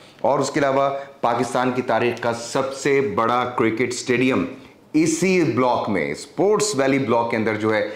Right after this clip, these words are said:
तामीर होने जा रहा है और, अ, बहुत ही खूबसूरत ब्लॉक है और इसमें कोई दो राय नहीं है। डेवलपमेंट का काम आप देख रहे हैं हमारे, अ, अ, आप इस वीडियो के अंदर कि स्पोर्ट्स वैली के अंदर डेवलपमेंट का काम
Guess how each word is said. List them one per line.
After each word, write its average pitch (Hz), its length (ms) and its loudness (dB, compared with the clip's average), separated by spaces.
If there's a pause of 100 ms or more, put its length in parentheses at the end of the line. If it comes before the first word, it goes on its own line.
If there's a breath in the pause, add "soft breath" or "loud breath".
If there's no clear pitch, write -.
(260 loud breath)
तामीर 123 480 2 (140)
होने 113 240 0
जा 90 140 0
रहा 82 260 -2
है 80 220 -2 (360 loud breath)
और, 98 280 2
अ, 87 680 0
बहुत 131 200 0
ही 143 60 0
खूबसूरत 143 340 -2
ब्लॉक 143 320 0
है 180 180 0 (320 loud breath)
और 110 200 2
इसमें 123 220 -2
कोई 120 100 0
दो 117 140 2
राय 143 180 0
नहीं 151 140 0
है। 170 60 0
डेवलपमेंट 120 460 -2
का 123 80 -2
काम 120 260 0
आप 113 80 0
देख 107 260 -2
रहे 131 100 0
हैं 143 160 -10
हमारे, 101 320 -2
अ, 95 40 0
अ, 73 840 -2
आप - 300 -2
इस - 200 -10
वीडियो 92 300 -2
के 113 100 -4
अंदर 110 160 -6 (180)
कि 90 100 -2
स्पोर्ट्स - 420 -4
वैली 95 160 0
के 98 120 -4
अंदर 95 180 -2 (340 loud breath)
डेवलपमेंट 104 480 -2
का 104 80 -2
काम 107 260 -2